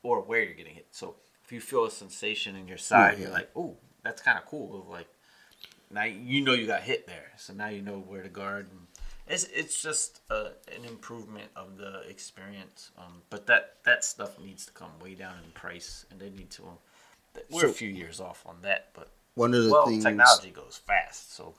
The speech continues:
Speaker 2: Yeah.
Speaker 1: maybe we're months away from that.
Speaker 2: One of the things that, one of the, like, when we were younger, I remember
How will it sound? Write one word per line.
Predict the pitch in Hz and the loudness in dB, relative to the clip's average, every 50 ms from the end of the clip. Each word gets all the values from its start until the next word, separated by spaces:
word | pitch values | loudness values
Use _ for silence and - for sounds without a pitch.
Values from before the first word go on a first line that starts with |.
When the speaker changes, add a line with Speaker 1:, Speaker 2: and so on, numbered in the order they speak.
| _ - | _ -12
Speaker 2:
Yeah. | 95 85 - - | -10 -10 -10 -8
Speaker 1:
maybe | 92 104 113 107 107 | -10 -10 -10 -10 -10
we're | 95 95 101 95 87 85 85 - - _ - - - | -10 -10 -10 -10 -12 -14 -16 -20 -20 _ -20 -6 -4
months | 98 110 113 - - - - - _ - - | -4 -4 -4 -6 -12 -18 -18 -20 _ -18 -16
away | - - - - - | -14 -12 -12 -12 -14
from | - - - - - | -12 -14 -14 -14 -12
that. | 120 - - - - - - - - - - | -14 -14 -14 -16 -20 -20 -20 -20 -16 0 4
Speaker 2:
One | 120 131 139 | 8 10 10
of | 135 123 | 10 8
the | - | 6
things | - 120 113 113 107 98 | 2 2 2 2 4 6
that, | 104 92 90 85 78 - - - 104 - - | 6 6 6 6 4 0 -8 -14 -16 -14 -14
one | 110 110 104 104 107 107 104 | -12 -8 -4 -2 0 2 2
of | 101 98 87 - | 2 2 0 -2
the, | - _ _ _ _ _ _ _ _ _ _ _ _ _ _ _ _ _ _ - | -8 _ _ _ _ _ _ _ _ _ _ _ _ _ _ _ _ _ _ -14
like, | 101 95 76 90 104 110 101 92 92 90 98 - - | -12 -12 -12 -12 -4 0 2 2 2 2 -4 -12 -14
when | - 110 107 107 | -6 -4 -2 2
we | 104 104 101 | 4 4 4
were | 95 | 4
younger, | 95 95 92 90 82 73 78 76 76 - - - - _ - - - _ _ _ _ _ _ _ _ _ _ _ _ _ _ _ _ - | 2 -2 -4 -4 -6 -6 -6 -8 -8 -10 -14 -20 -20 _ -20 -20 -20 _ _ _ _ _ _ _ _ _ _ _ _ _ _ _ _ -8
I | 104 | -6
remember | 101 98 98 95 95 101 101 98 101 101 95 92 95 92 90 90 87 | -4 -4 -2 -2 -2 -2 -2 0 2 4 4 4 4 2 2 0 -4